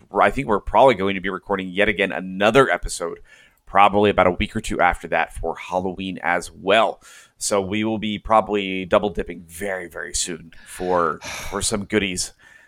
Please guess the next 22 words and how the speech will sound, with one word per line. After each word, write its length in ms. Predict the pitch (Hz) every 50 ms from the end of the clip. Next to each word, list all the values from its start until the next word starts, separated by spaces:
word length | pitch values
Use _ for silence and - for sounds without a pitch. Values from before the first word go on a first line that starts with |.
| _ _
So 260 | - - 110 107 104
make 280 | 104 107 120 117 -
sure 420 | - - - - 135 131 117 113 104
to, 380 | 104 - - - 107 98 101
uh, 240 | 104 107 107 107 110 - - - - _ _
check 440 | - - - - - 131 139 - -
them 300 | 104 113 120 123 127 -
out 280 | - 104 113 117 - - -
as 220 | 92 101 110 107
they 160 | - 110 117
come. 320 | 113 - 113 113 107 101 90
But 240 | - 120 117 - -
don't 140 | 120 127
forget 220 | 117 131 113 139 131
to 40 | 117
check 240 | - - 147 131 -
out 160 | 139 135 -
Still 380 | - - - - 208 220 208 -
Afraid 360 | - 127 - - 131 139 139 127
of 120 | 101 -
the 80 | - 101
Dark, 360 | 98 107 104 107 - -